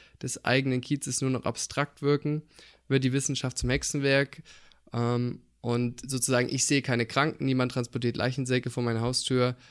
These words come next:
Warum soll ich meine Freiheit beschränken? Und wenn man jetzt schon von der Politik das Signal bekommt, okay, es geht zur Lockerung,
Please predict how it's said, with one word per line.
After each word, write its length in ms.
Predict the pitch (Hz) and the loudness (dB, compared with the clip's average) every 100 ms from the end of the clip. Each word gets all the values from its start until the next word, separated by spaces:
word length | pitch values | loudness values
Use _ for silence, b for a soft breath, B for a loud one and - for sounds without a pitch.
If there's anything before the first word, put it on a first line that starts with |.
| b - | b 0
Warum 200 | 127 131 | 2 2
soll 100 | 127 | 2
ich 100 | 123 | 0
meine 160 | 117 | -2
Freiheit 320 | 113 127 139 | 0 2 2
beschränken? 480 | 139 - 127 127 - | 0 -2 0 0 -2
Und 120 | 120 | -2
wenn 100 | 123 | 2
man 140 | 139 135 | 4 4
jetzt 180 | 127 - | 2 0
schon 100 | 127 | -2
von 120 | 127 | -2
der 60 | 117 | -2
Politik 320 | 123 120 127 | -4 -4 -4
das 120 | 127 | -4
Signal 280 | 123 120 120 | -2 -2 -2
bekommt, 400 | 123 - 123 117 | -2 0 0 0
okay, 320 | 117 139 147 | 0 2 2
es 240 | - - | 0 -2
geht 140 | - 135 | -2 -2
zur 120 | 131 | -2
Lockerung, 420 | 127 127 127 127 | -4 -2 -2 -2